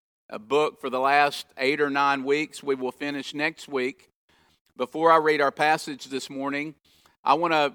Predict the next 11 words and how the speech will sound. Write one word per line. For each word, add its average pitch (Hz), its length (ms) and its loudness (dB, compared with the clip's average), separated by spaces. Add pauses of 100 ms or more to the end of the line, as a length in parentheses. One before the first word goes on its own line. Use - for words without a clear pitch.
clarify 190 720 4
something 151 720 -6 (240)
that 147 380 0
could 156 280 -4
potentially 190 680 -4
cause 160 420 0
you, 156 340 -6 (340)
uh, 131 280 -2
to 160 160 -4
not 165 340 2
listen 147 720 -2